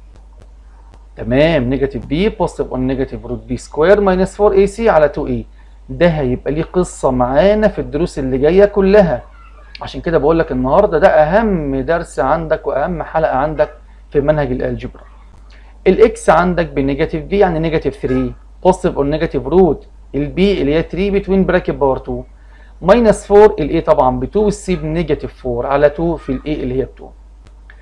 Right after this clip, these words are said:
طبعًا دي هتبقى ناين، وطبعًا دي هتبقى ايت في فور بثيرتي تو، تبقى دي روت فورتي وان، هتبقى نيجاتيف ثري positive or negative root فورتي وان على فور.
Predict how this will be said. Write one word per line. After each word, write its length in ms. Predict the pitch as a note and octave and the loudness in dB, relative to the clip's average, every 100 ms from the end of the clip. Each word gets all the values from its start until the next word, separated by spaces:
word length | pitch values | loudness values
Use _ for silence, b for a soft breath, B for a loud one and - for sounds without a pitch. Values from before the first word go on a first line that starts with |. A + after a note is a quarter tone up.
| b - | b 2
طبعًا 300 | B3 B3+ F#3 | 4 6 6
دي 120 | G3+ | 4
هتبقى 300 | G#3 D3+ - | 4 0 -4
ناين، 460 | C#3 C3+ B2+ A#2 A2 - - | -2 -2 -2 -4 -10 -16 -10
وطبعًا 480 | B2+ B2 D#3 D3 B2+ | -6 0 2 4 2
دي 60 | C#3+ | -2
هتبقى 280 | C#3 B2 | -2 -4
ايت 200 | C3 D#3 | -4 -4
في 100 | - | -8
فور 240 | - F3+ G3+ | -2 4 4
بثيرتي 500 | D#3+ - E3+ D3 C3 | 2 0 -2 -2 -6
تو، 160 | C#3 C3 - - - - | -6 -8 -10 -20 -18 -8
تبقى 180 | D3 | -4
دي 100 | C#3+ | 0
روت 200 | E3+ G3 | 2 2
فورتي 360 | - D#3+ D#3+ C#3 | 2 0 0 -2
وان، 320 | B2+ B2+ A2 - b b b - | -2 -4 -6 -12 b b b -10
هتبقى 300 | C3 B2 C3 | -8 -4 -2
نيجاتيف 340 | D#3 D#3+ D3 | -2 -2 -4
ثري 320 | - E3+ G3+ G#3+ | -6 -2 0 2
positive 380 | G3+ G3+ E3 | 2 0 -2
or 200 | C#3+ C#3+ | -4 -2
negative 400 | C#3+ C#3+ C3+ B2 | -2 -2 -4 -2
root 140 | F#3+ G3+ | -2 2
فورتي 300 | G#3+ G#3+ F#3 | 4 4 4
وان 200 | F3+ F#3+ | 2 2
على 200 | C3+ C3 | 0 -4
فور. 300 | - A#2 | -6 -8